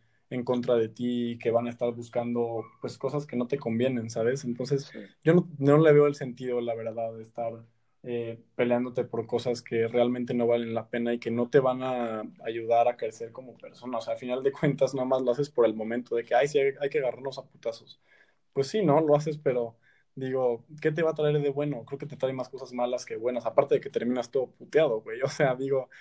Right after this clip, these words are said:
Speaker 1: no está
Speaker 2: Sí.
Speaker 1: divertido agarrarte a putazos porque terminas, pues, güey, con la cara llena de moretes, ¿no?
Speaker 2: Sí, no, no, eso no, no le veo el sentido.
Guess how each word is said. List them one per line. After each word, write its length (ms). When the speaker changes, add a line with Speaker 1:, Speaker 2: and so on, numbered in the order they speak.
Speaker 1:
no 100
está 160
Speaker 2:
Sí. 80
Speaker 1:
divertido 400
agarrarte 440
a 20
putazos 540
porque 340
terminas, 800
pues, 240
güey, 400
con 160
la 120
cara 220
llena 260
de 140
moretes, 600
¿no? 180
Speaker 2:
Sí, 200
no, 240
no, 420
eso 160
no, 500
no 200
le 140
veo 180
el 120
sentido. 920